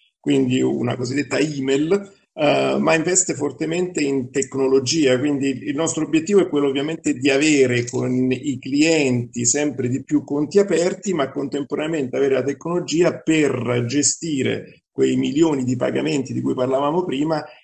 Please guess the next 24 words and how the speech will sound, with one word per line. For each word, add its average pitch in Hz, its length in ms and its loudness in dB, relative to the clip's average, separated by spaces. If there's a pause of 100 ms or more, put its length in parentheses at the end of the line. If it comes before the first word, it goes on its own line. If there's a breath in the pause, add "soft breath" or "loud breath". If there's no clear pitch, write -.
e 123 120 -10
che 143 120 0
saranno 143 400 2
alla 156 160 2
base 143 480 4
del 127 580 4
mondo 120 320 2
dell'energia 120 680 -2
del 113 200 -2
futuro. 120 580 -4 (160)
Pensiamo 160 400 -2
soltanto 151 560 -2
alle 131 120 0
macchine 135 380 -4
elettriche, 117 480 -2
ogni 120 160 -2
volta 143 360 0
che 127 120 0
si 127 140 0
andranno 135 380 -2
ad 127 80 -4
attaccare 147 360 -2
una 160 140 -4
spina 180 500 -2